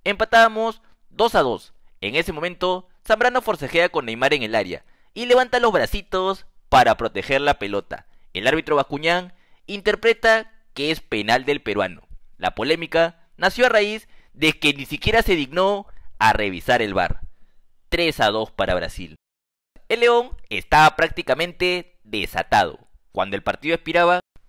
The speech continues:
con la derrota blanquirroja. El Kaiser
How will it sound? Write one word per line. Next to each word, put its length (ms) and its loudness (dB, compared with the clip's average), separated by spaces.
con 180 0
la 120 0
derrota 420 -4
blanquirroja. 760 -12
El 220 -10
Kaiser 640 0